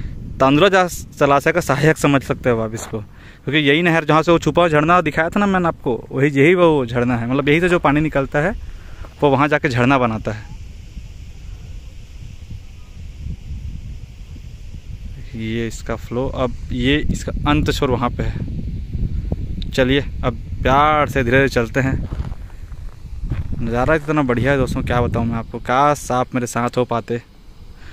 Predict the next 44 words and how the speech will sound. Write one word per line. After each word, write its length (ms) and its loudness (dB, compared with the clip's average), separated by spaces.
और 80 2
जल्दी 340 4
दोस्तों 320 2
आपसे 220 0
उम्मीद 300 4
है 60 4
कि 120 -10
ज़रूर 220 4
आप 140 4
वीडियो 180 2
को 60 2
लाइक 240 2
करेंगे, 360 2
सब्सक्राइब 460 4
तो 140 2
एकदम 260 2
करना 260 4
अनिवार्य 440 4
है, 180 2
क्योंकि 280 -4
लाल 200 4
बटन 200 -2
नीचे 220 2
में 140 6
दिया 180 4
हुआ 220 6
है 80 4
और 80 2
आपके 220 0
भाई 200 0
का 120 2
प्यार 300 2
है 60 4
आपके 200 0
साथ, 220 2
तो 80 0
प्लीज़ 320 0
वीडियो 180 6
को 40 -2
ज़रूर 200 4
सब्सक्राइब 420 2
कर 160 2
दिए, 140 4
करिएगा। 380 2